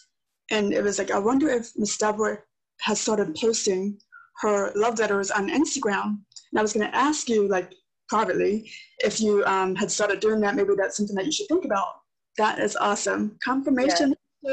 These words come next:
Speaker 1: uh, confirmation. That's awesome.
Speaker 2: <laughs> Yeah. Yeah. So it's always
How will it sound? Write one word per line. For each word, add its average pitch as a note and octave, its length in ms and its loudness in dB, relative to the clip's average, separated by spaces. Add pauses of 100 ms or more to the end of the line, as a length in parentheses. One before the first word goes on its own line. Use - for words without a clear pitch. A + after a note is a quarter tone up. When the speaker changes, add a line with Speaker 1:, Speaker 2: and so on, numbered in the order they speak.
(120)
Speaker 1:
uh, C4+ 120 0
confirmation. C4 640 2
That's B3+ 160 -2
awesome. A3+ 520 -2
Speaker 2:
<laughs> - 40 -20
Yeah. - 200 0 (580)
Yeah. - 200 -2 (1000)
So G3 200 2
it's - 280 -6
always A#3+ 340 0